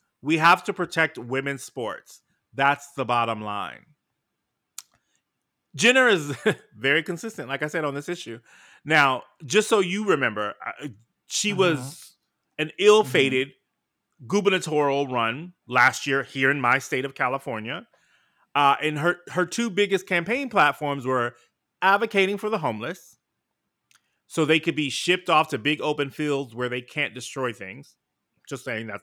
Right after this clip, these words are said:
Speaker 1: that was her platform. Uh, she said it nicer than that, but she was like, "And we're gonna push them off to," don't get me started.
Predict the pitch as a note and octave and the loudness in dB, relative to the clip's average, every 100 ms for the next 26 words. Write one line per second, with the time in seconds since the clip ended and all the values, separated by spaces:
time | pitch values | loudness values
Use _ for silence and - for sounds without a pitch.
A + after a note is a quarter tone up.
0 | _ G#2 G2+ A2 G#2+ G#2 G#2+ A2 A2+ _ | _ -14 -14 -16 -10 -10 -10 -14 -14 _
1 | - - B2 - - - C#3+ C#3+ A#2+ B2 | -20 -12 -12 -12 -8 -6 0 2 2 2
2 | B2 B2 A2 G#2+ A2 G#2 A#2 D3 C3+ C#3 | 2 0 -4 -2 -2 -4 -6 -8 -4 -6
3 | - _ _ G3 G3+ A3 G#3+ G#3 G3+ G#3 | -8 _ _ -4 0 2 2 0 0 -2
4 | G#3 F#3+ F#3 F#3 F#3 - _ _ _ _ | -2 -2 -4 -6 -10 -16 _ _ _ _
5 | C#3 C#3 B2+ A#2 - A2+ G#2+ | -4 -2 -2 -4 -2 -2 -4